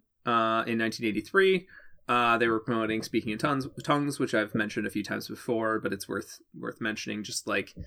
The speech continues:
why a certain songs from later albums aren't in here. Like, they hadn't recorded Wild Wild Life yet. Um, and they fundraised it themselves, one point two million dollars. Um, so that's kind of like, you know, Wiki-,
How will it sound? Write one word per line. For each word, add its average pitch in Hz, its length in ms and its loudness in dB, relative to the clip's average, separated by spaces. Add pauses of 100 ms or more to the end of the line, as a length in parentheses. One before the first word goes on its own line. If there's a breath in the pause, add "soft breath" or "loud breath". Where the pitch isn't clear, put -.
(200)
why 101 640 0 (100)
a 113 60 -4
certain 123 320 0
songs 104 420 -2
from 101 160 -2
later 117 300 6
albums 165 360 6
aren't 165 200 8
in 170 80 6
here. 175 240 2 (100)
Like, 123 220 0
they 120 100 4
hadn't 143 240 8
recorded 135 400 8
Wild 98 260 0
Wild 57 220 -2
Life 55 260 -4
yet. - 180 -4 (540 loud breath)
Um, 165 460 10 (720 loud breath)
and 160 340 12
they 165 120 12
fundraised 247 400 8
it - 200 2
themselves, - 640 2
one 123 180 0
point 131 200 0
two 127 60 2
million 113 220 2
dollars. - 540 -2 (220)
Um, 113 440 4
so 175 120 4
that's 190 120 4
kind 220 140 6
of 180 60 2
like, 156 180 4
you 139 60 2
know, 120 100 8
Wiki-, 117 220 0